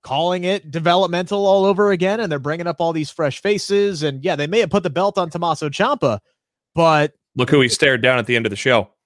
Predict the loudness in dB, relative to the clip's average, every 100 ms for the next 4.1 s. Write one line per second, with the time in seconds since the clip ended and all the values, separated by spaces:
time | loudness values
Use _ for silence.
0 | _ -4 -2 0 -2 -4 0 2 4 4
1 | 4 2 -6 _ _ _ -8 0 2 2
2 | 0 -2 -6 -8 _ _ _ _ _ _
3 | _ _ _ _ _ _ _ _ -18 -14
4 | -14